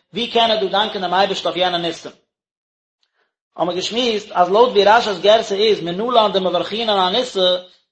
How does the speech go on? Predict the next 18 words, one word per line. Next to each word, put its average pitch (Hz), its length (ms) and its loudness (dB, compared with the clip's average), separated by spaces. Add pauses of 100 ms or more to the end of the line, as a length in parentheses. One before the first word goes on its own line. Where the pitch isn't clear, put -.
(160)
קען 190 160 -4
זיין, 202 420 4 (280)
זאגט 175 120 -12
איינער 208 220 2
פון 202 80 -6
דעם 180 100 -4
מפרשים, 185 560 -2 (420)
אז 185 340 4
רש"י 208 340 4
זאגט, 214 300 2 (240)
אז 180 140 0
דער 190 160 -2
לימוד 254 260 -4
פון 220 140 -10
ישראל 233 400 0
גייט 233 320 4
אויך 220 200 2
נאר 208 440 0